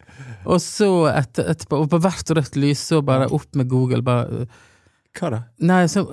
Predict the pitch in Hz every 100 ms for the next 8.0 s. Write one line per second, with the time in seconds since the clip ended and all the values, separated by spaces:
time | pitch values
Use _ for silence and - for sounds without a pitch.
0 | - - 151 151 139 185 175 180 165 135
1 | 143 131 107 117 104 101 98 104 190 214
2 | 208 208 175 208 202 202 190 175 139 160
3 | 180 170 165 - 151 143 127 139 127 -
4 | - 113 104 139 - 160 160 165 135 120
5 | 117 _ _ _ _ _ _ _ - 185
6 | 185 165 160 175 180 127 123 113 _ -
7 | 131 147 156 - 170 117 - 127 127